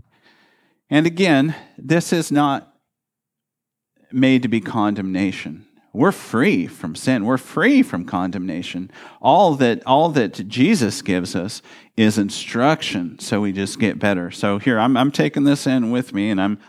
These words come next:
I'm gonna let, since this is the Word, I'm gonna accept it, and I'm gonna realize that this is the way God wants it. And I'm gonna say, "You know, Father, I submit to this in Jesus' name.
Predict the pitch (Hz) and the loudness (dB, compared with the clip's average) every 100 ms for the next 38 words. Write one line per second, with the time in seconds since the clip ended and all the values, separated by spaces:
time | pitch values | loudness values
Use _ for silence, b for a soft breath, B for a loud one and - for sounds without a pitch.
0 | b 117 123 131 123 110 - 123 160 117 | b 0 2 2 2 -2 -4 0 2 2
1 | - 131 160 196 196 233 151 117 170 107 | 0 0 -2 -4 -6 -4 -2 -2 -4 -10
2 | B B B B B 120 120 123 117 95 | B B B B B 0 2 2 0 -2
3 | - - 131 - 107 92 - - _ _ | -2 2 2 0 -8 -10 -14 -20 _ _
4 | - 101 104 101 110 131 135 117 110 95 | -4 -2 0 0 2 4 6 4 2 -2
5 | 139 139 127 120 104 104 92 95 95 87 | -2 0 0 -2 -4 -4 -4 -2 -4 -4
6 | 85 80 - - - - - 90 95 98 | -8 -8 -10 -12 -12 -16 -14 -6 -2 -2
7 | 98 95 95 90 92 90 107 139 143 143 | -2 -2 -2 -2 -4 -2 0 2 2 2
8 | 147 147 139 135 135 113 101 98 - 87 | 0 0 -2 -2 -2 -2 -2 -2 -4 -4
9 | 87 87 - 90 - 98 95 92 95 87 | -4 -6 -8 -10 -6 -4 -4 -6 -6 -8
10 | 69 | -8